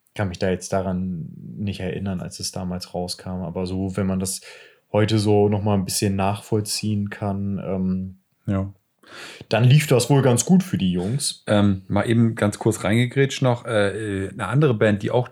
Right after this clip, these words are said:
Speaker 2: ein ähnliches Konzept verfolgt, wa-, was du gerade gesagt hast mit dem Schauten, ist Alex on Fire. Sagt ihr
Speaker 1: Ja.
Speaker 2: das?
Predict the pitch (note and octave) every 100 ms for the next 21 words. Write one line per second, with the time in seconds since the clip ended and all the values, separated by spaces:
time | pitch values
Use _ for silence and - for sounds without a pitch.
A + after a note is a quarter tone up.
0 | - A2+ G#2 G#2+ - D3+ F#3 B2 - A2
1 | - G2+ F#2+ G2 - G#2 A2+ A2 G#2+ A2
2 | G#2 F#2+ G2+ G2 F#2+ F#2 G2+ - - G2
3 | F#2 - G2 G2 F#2+ F2 - A#2 A2+ -
4 | G#2 F#2+ - A#2+ F#2+ E2 F2+ - A2 C#3+
5 | D3 B2 C3+